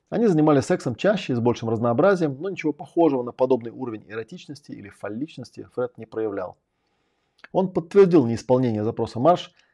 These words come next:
и признался, что он не заставлял себя прорабатывать эти свои подавленные моменты. В конце концов, Марш решила, что она больше не желает ничего ждать. Вместо того, чтобы ворчать на Фреда, она сама вышла на передовую линию конфликта, заявив:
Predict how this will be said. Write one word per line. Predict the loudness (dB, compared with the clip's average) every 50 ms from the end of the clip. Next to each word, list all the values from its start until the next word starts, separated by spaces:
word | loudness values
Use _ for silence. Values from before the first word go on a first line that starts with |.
| _ _
и | -6 2
признался, | 4 4 4 6 6 4 4 4 0 -6
что | -4 0 0 0
он | 2 2
не | 0 0
заставлял | 0 0 0 0 0 2 4 4 2 2
себя | 0 -4 -2 0 0 0 2
прорабатывать | 0 -2 0 2 2 4 2 2 2 0 -8 -12 -12
эти | -16 -18 -20
свои | -18 -14 -14 -14
подавленные | -8 _ -6 0 0 0 0 0 -2 -8 -10 -14
моменты. | -14 -14 -16 -16 -18 -20 -20 -20 -20 _ _ _ _ _ _ _ _ _ _ _ _ _ _ _ -20 -20 -20 -20 -20 -20 -20 _ _ _
В | _
конце | 0 2 4 6 4
концов, | 4 4 4 2 2
Марш | 2 0 -2 0 -2
решила, | -4 -2 0 0 0 0
что | 0 -2
она | -2 0 0
больше | 0 -2 -4 -4 -6
не | -4 -2
желает | 0 0 0 0 0 -2 -6 -12
ничего | -14 -10 -6 -6 -4
ждать. | 2 2 2 2 0 -4 _ _ _ _ _ _
Вместо | -4 0 0 0 0 -2 -4
того, | -4 -4
чтобы | -4 -4 -4 -2 0
ворчать | 0 0 0 0 -2 -2 -2
на | -6 -8
Фреда, | 2 4 4 6 6 2 -2 -4 _
она | -8 -6 -6 -4
сама | -2 0 2 2 2 2
вышла | 2 0 -4 -4 -8 -10
на | -12 -12
передовую | -12 -8 -4 -4 -4 -4 -6 -14
линию | -16 -16 -18 -18 -18 -16
конфликта, | -16 -16 -8 -8 -8 -6 -4 -6 -8 -8 -10 -16
заявив: | -8 -6 -6 -6 -6 -12 -16 _